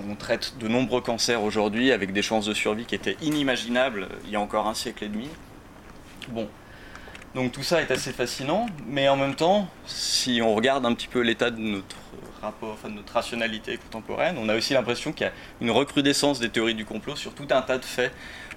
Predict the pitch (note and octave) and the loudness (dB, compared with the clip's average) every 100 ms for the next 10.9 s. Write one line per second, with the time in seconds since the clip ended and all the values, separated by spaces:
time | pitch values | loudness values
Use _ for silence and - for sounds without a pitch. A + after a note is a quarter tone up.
0 | G#2+ G#2+ - A#2 A#2+ A#2+ A#2+ - A#2 C#3+ | 0 0 0 2 4 6 4 4 4 6
1 | A#2 G2+ G2+ A2 - B2 G#2 G2+ G#2+ G#2+ | 4 2 4 2 2 4 4 2 0 -2
2 | A2 G2+ G#2 G#2+ G#2+ - A#2 A#2 G2+ G2 | -2 -2 -4 -6 -8 -4 -4 -4 -6 -10
3 | G#2 G2+ A2+ G2 G2+ G2+ G2 A2+ - - | -10 -10 -8 -6 -6 -6 -8 -10 -12 -16
4 | - - - - - - - - B2 A#2+ | -18 -18 -18 -18 -18 -18 -10 -2 2 2
5 | A#2+ A#2 A2 G#2 A2 A#2 - A#2 C3 A2+ | 2 0 0 0 2 2 2 0 0 -4
6 | A2 A#2 A2 A2 A#2+ B2+ - A#2 A2 G#2+ | -2 0 2 4 4 4 4 4 2 0
7 | G#2 - D3+ E3 E3+ - - - - - | -4 -4 -2 -2 -4 -10 -18 -18 -20 -20
8 | - - - - - B2 B2 B2+ A#2+ B2 | -18 -16 -16 -16 -4 0 2 2 2 2
9 | A#2 A2 A2+ A2+ C3+ A#2 G2+ F#2+ G2+ G2+ | 2 2 2 2 2 -2 -4 -2 -2 -2
10 | G#2 C#3+ A#2+ G#2+ - - - - A2+ | -4 -2 -4 -4 -10 -12 -14 -16 -14